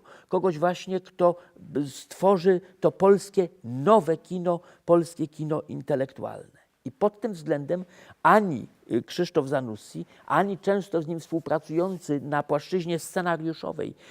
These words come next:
inny wybitny reżyser Edward Żebrowski nie zawiedli tej publiczności. Zanussiego uważa się za jednego z, em, g-, koryfeuszy tak zwanego trzeciego kina polskiego.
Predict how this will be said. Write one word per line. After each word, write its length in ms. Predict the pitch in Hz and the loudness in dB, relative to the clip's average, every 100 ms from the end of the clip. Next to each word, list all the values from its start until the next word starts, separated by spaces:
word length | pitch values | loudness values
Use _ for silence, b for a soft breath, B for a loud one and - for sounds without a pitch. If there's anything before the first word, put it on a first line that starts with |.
| B - | B -4
inny 360 | 196 190 165 | -4 -2 -2
wybitny 560 | 127 156 160 - 135 131 | -2 -4 -4 -6 -6 -4
reżyser 500 | 147 139 156 - - | -2 0 -2 -4 -4
Edward 380 | - 143 151 135 | -4 -2 -4 -4
Żebrowski 680 | 131 139 160 175 - - 220 b b | -6 -4 -2 -4 -10 -14 -14 b b
nie 200 | 156 185 | 0 2
zawiedli 420 | 175 170 175 143 | 2 0 -2 -4
tej 160 | 131 131 | -6 -8
publiczności. 880 | 139 117 113 - - - _ _ _ B B B B B | -8 -10 -16 -18 -20 -20 _ _ _ B B B B B
Zanussiego 720 | 160 139 170 175 - 254 247 | -2 4 4 2 -4 -6 -4
uważa 460 | - 147 196 214 226 | -4 2 2 2 0
się 240 | - 208 | -4 -6
za 160 | 175 175 | -2 0
jednego 640 | 165 151 180 202 190 185 - | 0 -4 -6 -4 -4 -4 -8
z, 320 | 147 - - | -14 -14 -8
em, 720 | 143 160 156 151 156 156 151 | -2 0 2 -2 -4 -10 -10
g-, 340 | 143 143 143 143 _ | -10 -6 -6 -6 _
koryfeuszy 840 | - 202 196 - 165 202 196 - 208 - _ | -2 0 0 0 -2 -2 -6 -6 -6 -8 _
tak 200 | 175 151 | 0 0
zwanego 440 | 135 160 185 190 | 0 2 2 -2
trzeciego 840 | 170 - - - 180 - 240 190 190 | -2 -10 -8 -2 -2 6 6 6 0
kina 340 | - 175 170 | -2 -2 -2
polskiego. 640 | - 160 139 - - - | -2 -4 -4 -14 -16 -20